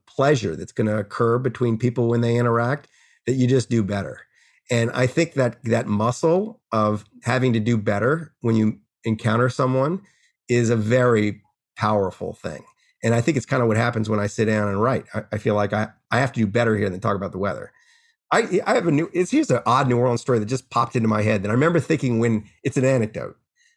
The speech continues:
Two anecdotes about New Orleans. Can I do this? All right. One is, I remember flying home.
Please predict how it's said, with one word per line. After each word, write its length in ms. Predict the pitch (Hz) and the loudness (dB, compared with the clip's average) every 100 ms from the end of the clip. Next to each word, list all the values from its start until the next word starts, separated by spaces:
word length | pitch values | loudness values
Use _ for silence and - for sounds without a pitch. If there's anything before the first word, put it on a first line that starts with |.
| _ _ _ - | _ _ _ -4
Two 180 | 247 269 | 2 4
anecdotes 400 | 170 131 113 107 | 4 2 0 0
about 220 | 107 - | -4 -6
New 80 | 95 | -6
Orleans. 280 | 85 69 - | -8 -8 -2
Can 120 | 139 | 2
I 60 | |
do 140 | 135 165 | 4 4
this? 340 | 214 226 - _ _ - | 4 0 -8 _ _ -8
All 80 | |
right. 100 | 98 226 - _ _ _ _ _ _ _ _ | -8 -8 -18 _ _ _ _ _ _ _ _
One 300 | - 151 226 | 0 4 6
is, 420 | 208 107 92 127 - _ _ _ - | 6 4 2 -2 -8 _ _ _ -2
I 40 | 143 | 2
remember 280 | 160 202 | 2 2
flying 440 | 226 - 151 147 139 | 0 2 2 2 2
home. 640 | 113 131 120 101 95 - | 2 2 2 0 -4 -12